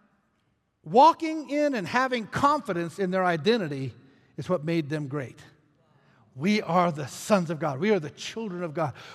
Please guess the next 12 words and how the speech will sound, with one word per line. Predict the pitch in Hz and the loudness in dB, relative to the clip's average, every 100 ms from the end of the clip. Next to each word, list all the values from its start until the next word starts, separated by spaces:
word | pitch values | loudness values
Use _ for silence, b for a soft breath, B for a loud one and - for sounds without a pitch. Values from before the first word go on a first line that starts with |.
| B | B
We | 165 226 226 | 0 2 4
have | 185 175 | 0 -2
possessed | - 160 117 208 185 - | -2 -4 0 0 0 -2
a | 156 | -2
land | 151 175 165 120 | 0 0 -2 -4
of | 139 | -6
our | 143 147 | -2 -2
own. | 151 - - _ b b b b b b b b _ _ _ b b b b b b - | -2 -6 -16 _ b b b b b b b b _ _ _ b b b b b b -6
The | 165 | 4
wilderness | 214 214 185 170 | 4 4 0 -2
is | 160 | -4
called, | - 202 190 151 | 4 6 6 2